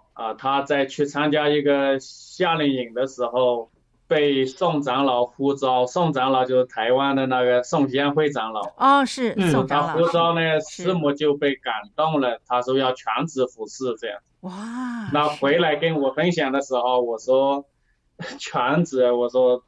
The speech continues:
Speaker 1: ，“很难吧，我们开着店呢，是吧？”
Speaker 2: 嗯。
Speaker 1: 呃，然后呢，呃，就算你全职，我都不能全职，所以呢，我是拒绝的。
Speaker 2: 哦，
Speaker 1: 当时就是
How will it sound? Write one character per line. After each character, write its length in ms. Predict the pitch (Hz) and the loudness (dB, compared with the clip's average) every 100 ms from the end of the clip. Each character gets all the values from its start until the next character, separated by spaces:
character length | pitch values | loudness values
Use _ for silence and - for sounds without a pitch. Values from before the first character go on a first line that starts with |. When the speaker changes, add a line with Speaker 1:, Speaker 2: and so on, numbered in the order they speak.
| _ _ - | _ _ -16
Speaker 1:
，“很 340 | 123 143 139 | -8 -2 0
难 220 | 117 113 | 0 -2
吧， 180 | 120 127 | 0 2
我 200 | 120 113 | 2 -2
们 180 | 120 127 | -4 -4
开 200 | 143 143 | -2 0
着 100 | 143 | 0
店 380 | 139 160 143 123 | 0 0 0 -2
呢， 120 | 107 | -8
是 140 | - | -10
吧？” 260 | 113 104 - - | -6 -6 -8 -12
Speaker 2:
嗯。 360 | 175 165 156 208 _ | -12 -10 -12 -18 _
Speaker 1:
呃， 400 | 117 110 110 113 | -14 -12 -10 -8
然 240 | 113 117 123 | -4 -4 -2
后 220 | 143 147 | 0 2
呢， 240 | 135 127 - _ _ _ _ | 2 0 -4 _ _ _ _
呃， 200 | - 123 | -6 -4
就 240 | 120 190 175 | -2 0 0
算 320 | 156 139 135 | 0 0 0
你 160 | 127 147 | -2 -4
全 320 | 131 127 131 | -4 -4 -2
职， 120 | 123 | -2
我 220 | 117 110 | -2 -2
都 140 | 104 127 | 0 0
不 160 | 139 | 2
能 160 | 127 120 | -2 -2
全 100 | - 104 110 | -8 -12 -12
职， 260 | - - - _ - - | -16 -20 -20 _ -18 -18
所 220 | - 135 | -6 0
以 60 | 143 | 2
呢， 160 | 143 127 | 2 2
我 140 | 120 | 0
是 120 | 147 | 0
拒 280 | 147 160 143 | -2 -2 -2
绝 200 | 135 104 | -4 -12
的。 200 | - - _ _ _ | -14 -16 _ _ _
Speaker 2:
哦， 300 | 254 269 226 | -4 -2 -2
Speaker 1:
当 200 | 185 175 | 0 2
时 280 | 160 147 147 | 0 2 0
就 240 | 147 180 165 | 2 2 2
是 500 | - 143 143 143 | 2 2 4 2